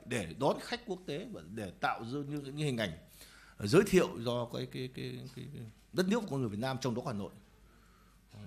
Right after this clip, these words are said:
cho nên là cái việc tổ chức này ấy là thấy rằng cái việc Hà Nội đề xuất như thế là cũng rất là đây là vấn đề mới,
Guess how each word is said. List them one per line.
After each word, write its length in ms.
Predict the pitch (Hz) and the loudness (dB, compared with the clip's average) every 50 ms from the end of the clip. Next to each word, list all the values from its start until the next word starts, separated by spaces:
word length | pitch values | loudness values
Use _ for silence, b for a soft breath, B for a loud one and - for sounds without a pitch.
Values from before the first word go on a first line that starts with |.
| 87 95 - | -12 -8 -2
cho 100 | - 131 | 0 2
nên 160 | 135 135 131 | 4 4 2
là 80 | 120 104 | 2 0
cái 120 | - 143 | -2 2
việc 240 | 131 139 131 127 - | 2 2 2 2 0
tổ 160 | - 107 90 | -2 -2 0
chức 180 | - 185 175 - | 2 0 0 4
này 180 | 139 127 120 | 4 6 6
ấy 200 | 110 110 120 110 - - | 6 4 2 0 -2 -4
là 480 | 104 107 104 98 98 95 95 92 90 - - - - - | -4 -2 0 0 0 -2 -2 -4 -6 -8 -10 -16 -16 -2
thấy 120 | - 151 202 | 2 4 6
rằng 280 | 185 165 135 117 104 - | 6 6 4 4 0 -2
cái 100 | 147 139 | -2 -2
việc 200 | 127 113 - - | -2 -4 -4 -6
Hà 80 | - | -6
Nội 220 | 101 101 104 87 - - - | -6 -4 -6 -6 -8 -10 -8
đề 120 | 98 98 | -8 -8
xuất 260 | 98 - 160 160 160 | -6 -6 -8 -8 -8
như 80 | 127 113 - | -12 -12 -10
thế 80 | 120 117 | -10 -10
là 120 | 120 110 - - | -10 -12 -12 -12
cũng 140 | 104 98 123 | -12 -8 -8
rất 200 | 190 208 - - | -8 -8 -6 -8
là 300 | 101 98 87 82 85 101 - b b b b b b b b b b b b b b - | -6 -6 -6 -8 -10 -14 -16 b b b b b b b b b b b b b b 2
đây 140 | - 131 | 4 4
là 60 | 127 113 | 6 6
vấn 140 | 143 131 | 4 4
đề 60 | 113 104 | 4 4
mới, 380 | 110 135 165 - 415 466 453 | 6 6 6 4 4 0 -2